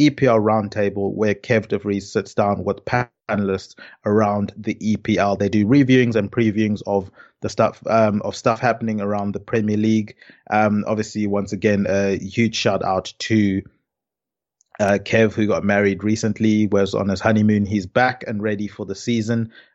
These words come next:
Um, and he was on A Tad Predictable last week doing the State of the Nation address for Tottenham. We've gotten some really good feedback from that one. So, guys, uh, huge thank you for that. Um,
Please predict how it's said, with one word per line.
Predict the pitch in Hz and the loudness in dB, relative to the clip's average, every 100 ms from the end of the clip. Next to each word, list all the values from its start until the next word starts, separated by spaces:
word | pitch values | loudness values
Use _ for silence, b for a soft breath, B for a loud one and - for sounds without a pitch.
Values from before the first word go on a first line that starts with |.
| - | 0
Um, | 107 107 107 104 - | 2 4 2 0 -2
and | 123 | 2
he | 147 | 4
was | 151 131 | 2 0
on | 147 156 | -2 -2
A | 123 | -2
Tad | - 104 | -2 -2
Predictable | - 104 101 104 104 101 | -4 -8 -10 -6 -2 0
last | 107 110 - - | 2 2 0 0
week | 123 113 - | 0 0 -2
doing | 110 101 | -2 0
the | 101 | -2
State | - - 113 113 | -4 0 2 0
of | 98 | -4
the | 98 | -2
Nation | 104 104 101 110 | 0 0 0 -2
address | 95 95 98 - | -4 0 -2 -2
for | - - 107 101 98 B _ | -8 0 4 4 2 B _
Tottenham. | - 123 127 127 127 - | -2 -2 0 0 0 -2
We've | 107 | -4
gotten | 107 98 | -2 -2
some | 107 98 95 | -2 -2 0
really | 113 110 104 | 2 2 2
good | 107 98 | 0 0
feedback | - 110 87 98 - | 0 -2 0 -2 -2
from | - 95 | -4 -2
that | 98 - | 0 0
one. | 98 95 | -2 -2
So, | - | -4
guys, | 90 101 98 95 B B B - | -2 2 2 0 B B B -2
uh, | 104 101 | 2 2
huge | 98 123 113 | 2 0 2
thank | 107 90 | -2 -4
you | 95 | -6
for | - | -6
that. | 90 95 - - | -2 -2 -2 -4
Um, | 101 95 92 95 95 | 0 0 0 -2 -4